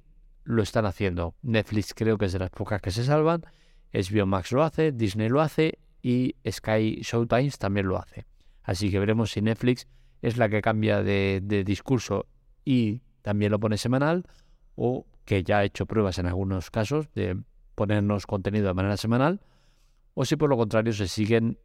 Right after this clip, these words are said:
eh, desmarcando del resto y ofreciendo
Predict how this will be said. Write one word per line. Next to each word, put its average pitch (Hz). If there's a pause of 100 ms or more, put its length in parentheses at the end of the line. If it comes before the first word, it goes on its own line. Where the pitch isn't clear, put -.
(200)
eh, 92 (220)
desmarcando 110
del 101
resto 113
y 104
ofreciendo 110